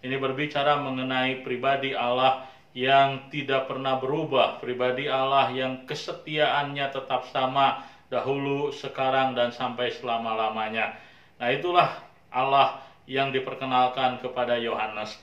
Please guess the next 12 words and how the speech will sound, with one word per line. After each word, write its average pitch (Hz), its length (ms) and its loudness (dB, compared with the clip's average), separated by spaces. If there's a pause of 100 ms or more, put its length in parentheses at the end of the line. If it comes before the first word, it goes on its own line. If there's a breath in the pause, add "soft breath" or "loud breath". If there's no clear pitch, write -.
(340 soft breath)
Dan 127 240 0
terminologi 180 600 -2
yang 160 120 -4
ketiga 151 560 0
adalah 131 400 4
yang 131 240 0
maha 123 400 -2
kuasa. 113 640 -2
Yang 131 240 -4
maha 123 240 2
kuasa 131 560 0
artinya 131 320 -6